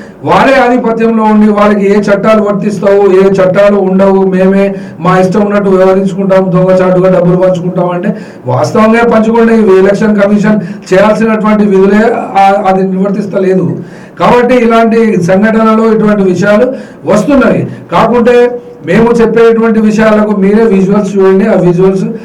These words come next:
కనబడుతున్నవి. కానీ ఎస్సీ రిజర్వ్డ్ కాన్స్టిట్యుయెన్సీలో ఇలాంటి నిరసన కార్యక్రమము దళితులు చేయడము సమంజసంగా ఉండదు. మళ్ళా దళితుల యొక్క రిజర్వ్డ్ కాన్స్టిట్యుయెన్సీలో జరగడం అసలే ఉండ-, ఉండకూడ-, ఉండకుండా ఉంటే బాగుండేది అని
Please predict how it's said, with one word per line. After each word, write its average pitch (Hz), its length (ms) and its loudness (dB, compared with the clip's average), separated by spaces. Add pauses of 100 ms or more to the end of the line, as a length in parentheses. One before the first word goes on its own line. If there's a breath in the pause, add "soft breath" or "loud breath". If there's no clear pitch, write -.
(280 loud breath)
కనబడుతున్నవి. 226 760 0 (260 loud breath)
కానీ 240 180 2
ఎస్సీ 226 500 0
రిజర్వ్డ్ 240 680 2
కాన్స్టిట్యుయెన్సీలో 208 720 0
ఇలాంటి 196 520 2 (320 loud breath)
నిరసన 240 460 2
కార్యక్రమము 226 880 0 (400 loud breath)
దళితులు 226 360 2
చేయడము 226 720 0 (320)
సమంజసంగా 214 880 0
ఉండదు. 196 540 -2 (320 loud breath)
మళ్ళా 233 240 2
దళితుల 254 800 2
యొక్క 247 180 -6
రిజర్వ్డ్ 240 540 0
కాన్స్టిట్యుయెన్సీలో - 1600 -4
జరగడం 254 400 2
అసలే 254 480 2
ఉండ-, 233 360 -2
ఉండకూడ-, 226 680 0
ఉండకుండా 208 520 2
ఉంటే 196 180 -2
బాగుండేది 185 640 0
అని 185 240 -4